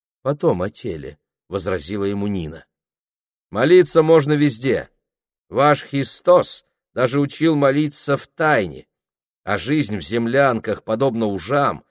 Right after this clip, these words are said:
озлобляет человека даже против вашего Бога». Но он не мог противиться настойчивым просьбам Нины. Он слишком дорожил ее дружбой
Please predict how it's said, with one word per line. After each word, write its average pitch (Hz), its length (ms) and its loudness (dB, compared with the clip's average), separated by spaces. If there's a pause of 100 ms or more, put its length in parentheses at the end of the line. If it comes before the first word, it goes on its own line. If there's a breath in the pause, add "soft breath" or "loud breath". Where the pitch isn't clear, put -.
(340)
озлобляет 131 840 2
человека 135 560 2
даже 135 300 2
против 147 640 2
вашего 143 420 4
Бога». 139 420 4 (960)
Но 107 200 4
он 113 160 2
не 104 120 0
мог 110 360 -2
противиться 85 840 -8 (260)
настойчивым 90 960 -4
просьбам 85 580 -4
Нины. 92 340 -6 (600)
Он 104 120 -2
слишком 135 600 -8
дорожил 95 440 -2
ее 82 300 -6
дружбой 113 640 -2